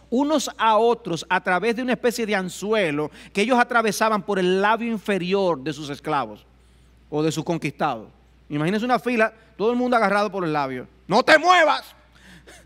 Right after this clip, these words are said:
<laughs> Nadie quería que el otro se moviera, porque imagínense. Y así los hacían marchar hacia sus destinos. Trataban a la gente como si fueran pescados. Eso es lo que está diciendo Habacuc.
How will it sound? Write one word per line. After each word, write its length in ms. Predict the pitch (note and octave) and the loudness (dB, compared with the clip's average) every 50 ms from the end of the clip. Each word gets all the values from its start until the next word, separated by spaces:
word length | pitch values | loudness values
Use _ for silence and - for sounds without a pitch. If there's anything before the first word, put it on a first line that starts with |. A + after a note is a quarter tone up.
| - - - - - - - | -20 -20 -20 -20 -20 -12 -12
<laughs> 540 | - - - - - _ - C#3 C3+ A#2+ | -10 -12 -12 -18 -20 _ -20 -20 -20 -10
Nadie 300 | - C#3 D#3 G3 G#3+ A3+ | -4 0 2 4 4 4
quería 240 | G3 A#3 A#3 B3 B3 | 4 4 4 4 4
que 60 | G#3 | 2
el 60 | B3 B3 | 0 0
otro 140 | A#3+ B3 | 0 0
se 60 | G#3 C4 | 0 2
moviera, 360 | C4+ C#4 C#4+ D#4 E4 E4 D4+ A#3 | 2 2 2 2 4 2 2 2
porque 160 | G3+ E3 F3+ | 0 -2 -2
imagínense. 500 | F#3+ F3+ E3 B3+ D#4+ E4+ D4 G#3 F3+ - _ _ _ - _ _ _ _ _ _ _ _ _ _ _ _ _ - _ _ _ _ _ _ _ - - _ _ - - | 0 0 0 -2 -4 -4 -6 -8 -10 -16 _ _ _ -20 _ _ _ _ _ _ _ _ _ _ _ _ _ -20 _ _ _ _ _ _ _ -20 -20 _ _ -8 -2
Y 120 | E3+ F3+ | 0 0
así 260 | E3+ D3+ - G3+ A3 | 0 0 0 -2 0
los 100 | A3+ A#3 | 2 2
hacían 300 | A3+ G#3 - A#3 A3+ A3 | 2 2 0 0 -2 0
marchar 640 | G#3+ G3+ F#3 D3+ - - G#3 G#3+ G#3 G#3 G3+ G3+ - - | 0 0 -2 -2 -2 -2 0 2 2 2 0 -2 -4 -4
hacia 320 | - F3 E3 - G3 F3+ D3 | -4 -4 -4 -2 -4 -4 -4
sus 180 | - F#3 D#3+ | -4 -4 -2
destinos. 800 | D#3 F#3 D3+ - - - G3+ F#3+ F3 D3+ C#3+ B2+ A2+ - - _ _ _ _ _ _ _ - - - - - - _ | -2 -2 -2 -4 -4 -2 -2 0 0 -2 -4 -8 -10 -14 -18 _ _ _ _ _ _ _ -20 -20 -20 -20 -20 -20 _
Trataban 460 | - F3+ D#3+ - F#3+ G#3 A3+ A#3+ B3 A#3+ | -6 -6 -2 2 2 2 2 2 0 2
a 80 | A#3 | 2
la 120 | A#3 A3 F3+ | 2 2 0
gente 380 | F3+ G#3+ A#3 A#3+ A3+ - A3+ | 0 0 -2 -2 -2 -4 -6
como 200 | - G#3 G3+ F#3 | -4 -2 -4 -2
si 100 | D#3+ E3+ | -4 -4
fueran 500 | C#3 D3+ G3+ G#3+ F#3 D#3 C3+ B2 B2+ B2+ - | -4 -2 0 0 0 -2 -4 -8 -12 -14 -10
pescados. 600 | - E3 C#3+ - - G#3+ D#3 B2+ A#2+ C3+ - - - _ _ _ _ _ _ _ _ _ _ _ _ _ _ _ _ _ _ _ _ _ _ _ _ _ - - - _ _ _ _ _ _ - | -8 -8 -8 -6 -4 -4 -4 -4 -6 -8 -14 -18 -20 _ _ _ _ _ _ _ _ _ _ _ _ _ _ _ _ _ _ _ _ _ _ _ _ _ -20 -20 -20 _ _ _ _ _ _ -18
Eso 60 | - A#2+ | -10 -6
es 40 | |
lo 100 | D#3+ F3 | -6 -6
que 60 | D3 D#3+ | -4 -2
está 100 | - F#3 | -2 -2
diciendo 340 | F3+ D#3+ D#3 F3+ F3+ F#3 | -2 0 -2 -2 0 0
Habacuc. 400 | F3+ F#3 F3 - - A#3+ C4+ - | 0 0 0 -2 -4 -8 -8 -8